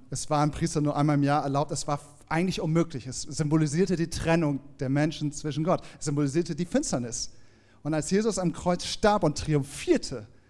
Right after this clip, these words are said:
zerriss, wir lesen, dass er von oben bis unten zerriss, meterdick, unmöglich, das kann nur Gott. Und für mich heißt es, er hat die Finsternis zerrissen. Ja. Und, ah, das ist einfach gigantisch.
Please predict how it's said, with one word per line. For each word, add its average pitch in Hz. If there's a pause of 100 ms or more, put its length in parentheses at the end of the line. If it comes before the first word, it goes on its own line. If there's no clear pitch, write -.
(320)
zerriss, 160
wir 156
lesen, 175
dass 156
er 156
von 175
oben 233
bis 190
unten 233
zerriss, 180
meterdick, 190 (140)
unmöglich, 202
das 156
kann 180
nur 160
Gott. 175 (280)
Und 139
für 160
mich 185
heißt 175
es, 156 (180)
er 139
hat 139
die 143
Finsternis 165
zerrissen. 113 (720)
Ja. 117 (800)
Und, 147 (960)
ah, 147 (120)
das -
ist -
einfach 147 (520)
gigantisch. 151